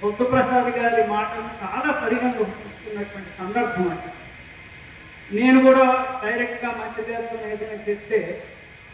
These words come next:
బుద్ధప్రసాద్ గారిని కన్సల్ట్ చేసేవా అనేవారు.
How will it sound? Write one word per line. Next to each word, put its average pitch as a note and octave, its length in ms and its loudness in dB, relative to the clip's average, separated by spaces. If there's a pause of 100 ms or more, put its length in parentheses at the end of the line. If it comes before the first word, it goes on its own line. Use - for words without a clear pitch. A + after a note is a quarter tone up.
బుద్ధప్రసాద్ B3 600 -2
గారిని A#3 280 0
కన్సల్ట్ G#3+ 520 -4
చేసేవా G3+ 360 2
అనేవారు. F#3+ 420 0